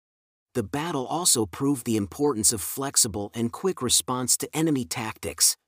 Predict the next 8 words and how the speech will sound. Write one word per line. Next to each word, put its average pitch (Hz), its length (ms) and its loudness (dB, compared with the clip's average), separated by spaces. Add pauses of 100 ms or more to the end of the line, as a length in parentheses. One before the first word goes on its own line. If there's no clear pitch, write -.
underlining 160 680 2
the 117 80 2
value 139 500 0
of 110 80 0
adaptability 123 960 -2
in 110 140 2
military 131 540 2
strategy. 110 840 -4